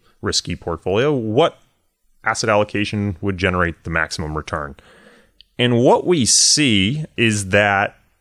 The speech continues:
U S equities would almost be non-existent. That if you just let an optimizer do its thing, not knowing which asset class is which, just simply focusing on return and risk and how things balance each other out, you would almost have no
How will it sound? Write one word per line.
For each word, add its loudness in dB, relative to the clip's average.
U 2
S 2
equities 0
would 2
almost 2
be -4
non-existent. -4
That 2
if -2
you 0
just 2
let 2
an 2
optimizer 2
do 4
its 0
thing, 0
not 2
knowing 4
which 0
asset 0
class 0
is -8
which, -2
just -4
simply -4
focusing -2
on -2
return -4
and -2
risk -2
and -6
how -2
things -6
balance -6
each -6
other 2
out, 0
you -2
would 4
almost 0
have 2
no 4